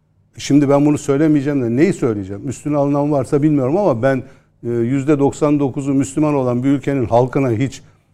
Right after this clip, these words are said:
kafir diyebilir miyim? Böyle bir şey olur mu? Ben de elhamdülillah Müslümanım. Ama bu topraklarda gözü olanlara söylediğim o lafı manipüle ederek vatandaşa işte size küffar dediler.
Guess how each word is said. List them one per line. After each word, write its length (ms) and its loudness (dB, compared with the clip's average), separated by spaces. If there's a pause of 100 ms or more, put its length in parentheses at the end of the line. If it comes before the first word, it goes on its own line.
(340)
kafir 420 4
diyebilir 360 4
miyim? 220 2
Böyle 200 2
bir 60 -8
şey 140 -4
olur 160 0
mu? 120 2
Ben 160 2
de 80 4
elhamdülillah 480 0
Müslümanım. 540 -6 (640)
Ama 280 0 (260)
bu 100 -2
topraklarda 640 0
gözü 280 -2
olanlara 460 2
söylediğim 520 -2
o 140 6
lafı 360 0 (1120)
manipüle 460 2
ederek 320 4 (540)
vatandaşa 640 2
işte 280 -4
size 240 -2
küffar 480 0
dediler. 300 -2